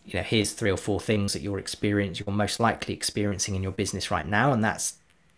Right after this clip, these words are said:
as a result of those things you're not achieving what you want to achieve. Here's the things our solution does to allow us to, to, um, overcome those problems and deliver you this top level,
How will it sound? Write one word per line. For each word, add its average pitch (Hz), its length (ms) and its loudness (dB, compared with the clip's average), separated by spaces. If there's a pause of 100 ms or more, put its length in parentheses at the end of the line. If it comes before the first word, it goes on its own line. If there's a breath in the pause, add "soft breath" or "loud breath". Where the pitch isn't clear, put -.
(140)
as 110 160 -2
a 104 40 -2
result 110 480 2
of 104 80 -4
those 92 260 0
things 95 240 -2
you're 95 100 -2
not 98 160 -4
achieving 95 420 -2
what 85 120 -6
you 95 80 -8
want 107 180 0
to - 120 -6
achieve. 98 480 -2 (360 loud breath)
Here's 120 440 6
the 107 100 0
things 101 300 0
our 95 100 2
solution 98 500 0
does 90 440 -2 (300)
to 101 180 -2
allow 92 260 0
us - 240 -4 (120)
to, 95 280 -2
to, 92 540 -4
um, 92 340 -4
overcome 101 520 2
those 95 180 2
problems 139 420 2
and 104 140 0
deliver 98 320 -2
you 90 120 -2
this - 280 -6 (340)
top - 320 0
level, 98 420 -2